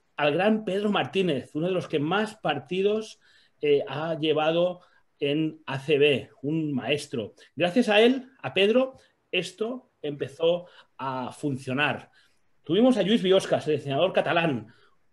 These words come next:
un hombre que, aunque no está arriba de toda la A C B, nos enseñó cómo se trabaja el nivel tan alto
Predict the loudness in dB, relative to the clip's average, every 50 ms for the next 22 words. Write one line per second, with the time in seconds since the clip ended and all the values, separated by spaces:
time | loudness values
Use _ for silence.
0 | _ _ _ _ _ _ _ -2 0 0 2 2 2 2 2 2 0 0 0 0
1 | 0 0 0 2 0 -2 -4 -10 -12 -10 -6 -4 -2 0 0 0 2 0 0 0
2 | -2 -2 -2 0 0 0 0 -2 -4 -10 -20 _ _ -8 -6 -6 -4 -4 -6 -6
3 | -6 -4 -2 0 0 0 0 0 -2 -6 _ _ _ _ -2 0 0 0 0 -2
4 | -4 -4 -2 -2 -2 -2 -4 -4 -6 -6 -4 -2 0 2 2 2 2 0 0 0
5 | 0 -2 -2 -2 -2 -2 -2 -2 -2 -2 -4 -8